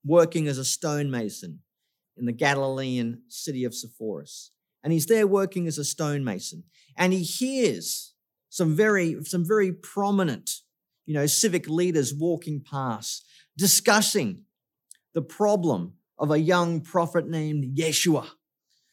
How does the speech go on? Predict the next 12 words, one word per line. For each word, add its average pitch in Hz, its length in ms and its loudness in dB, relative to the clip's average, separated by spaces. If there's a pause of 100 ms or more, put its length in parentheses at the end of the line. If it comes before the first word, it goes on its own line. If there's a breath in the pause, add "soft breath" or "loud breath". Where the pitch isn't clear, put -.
(200)
who 185 120 8
is 151 140 6
going 214 300 6
around 196 460 2
all 196 340 0
of 156 140 -2
Galilee 151 500 0
proclaiming 196 960 0
the 156 100 2
kingdom 175 720 -2
of 131 320 -2
God, 117 500 -2